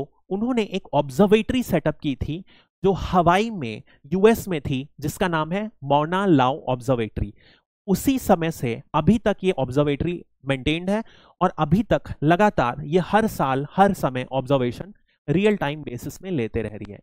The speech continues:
इसी वजह से इसको बोला गया है कीलिंग कर्व, of, on the name of the scientists, जिस, जिन्होंने ये स्टार्ट किया था। अब थोड़ा सा डब्ल्यूएमओ की बात कर लेते हैं जल्दी से।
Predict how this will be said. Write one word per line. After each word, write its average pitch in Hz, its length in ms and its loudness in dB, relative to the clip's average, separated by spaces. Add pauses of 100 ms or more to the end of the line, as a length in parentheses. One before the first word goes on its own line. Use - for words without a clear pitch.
इसी 240 200 -2
वजह 123 220 0
से 135 140 -8
इसको 139 300 -10
बोला 120 240 -2
गया 110 220 -4
है 175 180 -6
कीलिंग 190 920 -6 (800)
कर्व, 123 320 2 (540)
of, 165 220 -2 (280)
on 175 80 0
the 165 120 -2
name 175 220 -4
of 139 140 -4
the 220 140 2 (520)
scientists, 113 640 -6 (220)
जिस, - 240 -8
जिन्होंने 139 400 -4
ये 190 160 -4
स्टार्ट 117 320 -4
किया 98 220 -10
था। - 220 -20 (540)
अब 208 220 4 (120)
थोड़ा 208 160 4
सा 214 160 0
डब्ल्यूएमओ 185 480 2
की 214 120 -6
बात 185 240 -2
कर 202 120 0
लेते 190 280 0
हैं 185 140 -6
जल्दी 160 260 2
से। 214 220 -10